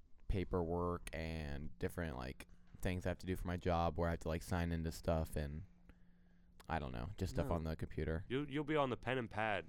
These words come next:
Speaker 2: as Jake the Snake. That's, that doesn't matter.
Speaker 1: Can we drop that?
Speaker 2: <laughs>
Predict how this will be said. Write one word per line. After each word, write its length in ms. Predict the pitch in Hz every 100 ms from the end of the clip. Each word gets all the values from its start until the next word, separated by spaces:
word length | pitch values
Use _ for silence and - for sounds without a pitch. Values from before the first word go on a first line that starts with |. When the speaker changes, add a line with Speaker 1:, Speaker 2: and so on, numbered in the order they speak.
| -
Speaker 2:
as 80 | 87
Jake 240 | - 104 107
the 80 | 95
Snake. 400 | - 101 85 - - - - - - - - -
That's, 200 | 101 - 98
that 100 | 104
doesn't 200 | 95 85
matter. 280 | 95 98 - - - - - - - - - - - - - - - - - -
Speaker 1:
Can 100 | -
we 60 | 135
drop 240 | 110 85
that? 180 | 85 85 - - -
Speaker 2:
<laughs> 60 | -